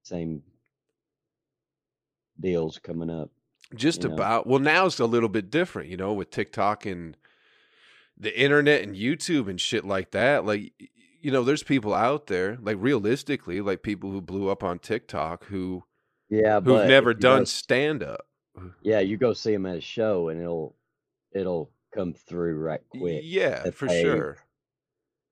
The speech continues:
Speaker 1: you know, that doesn't, TikTok doesn't translate to stage.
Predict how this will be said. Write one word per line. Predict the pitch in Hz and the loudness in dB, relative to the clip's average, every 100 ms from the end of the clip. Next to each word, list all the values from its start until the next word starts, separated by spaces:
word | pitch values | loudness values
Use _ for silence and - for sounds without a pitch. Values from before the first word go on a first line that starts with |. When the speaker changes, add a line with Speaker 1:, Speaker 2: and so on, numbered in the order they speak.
| _ _ _ _ | _ _ _ _
Speaker 1:
you | 85 82 | -8 -6
know, | 76 76 - _ | -6 -8 -12 _
that | 95 76 | -6 -2
doesn't, | 101 87 85 69 _ _ _ _ _ _ - | -2 0 -2 -6 _ _ _ _ _ _ -2
TikTok | 117 - 104 - | -2 0 -4 -4
doesn't | - 95 87 - | -4 -4 -4 -6
translate | - 92 85 - 78 76 - _ _ _ _ _ _ - | -10 -8 -8 -4 -2 -2 -6 _ _ _ _ _ _ -12
to | 82 78 71 | -8 -6 -8
stage. | - - - 82 78 71 67 - | -12 -20 -12 -8 -8 -8 -14 -20